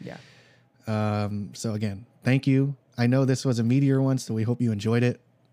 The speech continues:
Speaker 2: Um, I won't say see you in two weeks because I don't know if we're gonna be recording in two
Speaker 1: <laughs>
Speaker 2: weeks. <laughs> Um, but again, always, always, always thank you for taking the time to listen to our ramblings.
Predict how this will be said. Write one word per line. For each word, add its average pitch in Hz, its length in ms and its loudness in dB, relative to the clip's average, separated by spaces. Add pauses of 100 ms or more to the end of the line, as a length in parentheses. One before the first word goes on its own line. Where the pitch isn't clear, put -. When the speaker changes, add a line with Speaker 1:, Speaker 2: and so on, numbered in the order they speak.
(140)
Speaker 2:
Um, 98 560 -10 (540)
I 123 100 4
won't 165 220 4
say 185 160 4
see 160 220 4
you 151 140 6
in 131 120 4
two 143 160 2
weeks 139 160 2
because 117 360 2
I 113 140 0
don't 113 220 0
know 120 280 4
if 98 140 -4
we're 110 80 0
gonna 104 160 0
be 104 100 -2
recording 123 440 2
in 156 120 4
two 131 180 2
Speaker 1:
<laughs> - 60 -2
Speaker 2:
weeks. 147 460 0
<laughs> 156 40 -4 (1500)
Um, 113 580 -2
but 113 320 -2
again, 113 420 -2
always, 120 460 0
always, 113 340 -2
always 104 420 -4
thank 117 280 -2
you 120 80 0
for 107 560 -2 (400)
taking 113 280 0
the 107 80 -2
time 110 460 -2
to 107 340 -2
listen 104 340 -4
to 104 160 -4
our 107 120 0
ramblings. 139 680 -2